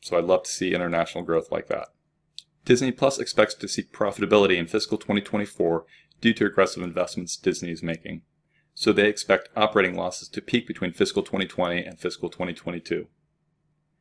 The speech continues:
So you can see that fiscal twenty twenty-three and twenty twenty-four should be big upswing in profitability due to E S P N Plus and Disney Plus and Hulu profitability estimates. Now let's look at their largest revenue segment, Media Networks,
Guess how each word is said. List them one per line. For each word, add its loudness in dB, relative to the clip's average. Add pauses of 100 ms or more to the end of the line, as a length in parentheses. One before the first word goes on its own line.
(480)
So 0
you 6
can 2
see 0
that 0
fiscal 0
twenty 0
twenty-three 2
and 0
twenty -2
twenty-four 2
should -6
be -4
big 2
upswing -4
in -6
profitability 2
due 0
to -6 (100)
E 2
S 2
P -4
N 0
Plus 2 (380)
and -2
Disney 2
Plus 0
and -6 (100)
Hulu 6
profitability -2
estimates. -10 (960)
Now 2
let's 0
look 0
at -6
their 0
largest 4
revenue 4
segment, -2 (180)
Media 4
Networks, -4